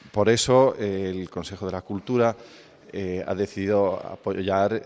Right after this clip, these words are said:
la realización de este congreso, también para estudiar, eh, qué implicaciones,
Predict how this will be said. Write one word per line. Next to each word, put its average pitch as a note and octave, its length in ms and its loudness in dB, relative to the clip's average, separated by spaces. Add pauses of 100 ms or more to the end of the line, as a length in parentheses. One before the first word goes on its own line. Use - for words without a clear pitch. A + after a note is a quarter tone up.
la G2 180 -2
realización G2+ 600 -2
de G2+ 80 2
este G#2 260 -2
congreso, B2+ 540 0 (340)
también C3 360 2
para C3+ 200 2
estudiar, C3 560 -4 (1000)
eh, G#2+ 540 2 (160)
qué D3+ 80 0
implicaciones, C#3+ 1040 -2